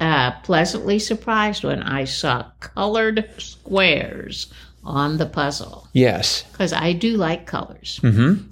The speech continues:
Speaker 1: I like to wear bright colors, and I just, I like colors. And
Speaker 2: Mm-hmm.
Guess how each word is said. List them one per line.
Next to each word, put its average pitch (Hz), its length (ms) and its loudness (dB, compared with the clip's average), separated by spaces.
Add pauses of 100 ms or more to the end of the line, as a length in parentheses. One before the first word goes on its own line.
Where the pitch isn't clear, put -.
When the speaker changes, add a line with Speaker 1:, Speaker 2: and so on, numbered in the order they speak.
(100)
Speaker 1:
I 139 360 -4
like - 320 -4
to - 180 -12 (220)
wear 151 560 2 (280)
bright 160 420 0
colors, 151 540 2
and 127 180 -2
I 101 140 -6
just, - 480 -10
I 123 340 -8 (120)
like 165 300 -2
colors. - 520 -10
And 117 100 6 (260)
Speaker 2:
Mm-hmm. - 200 -14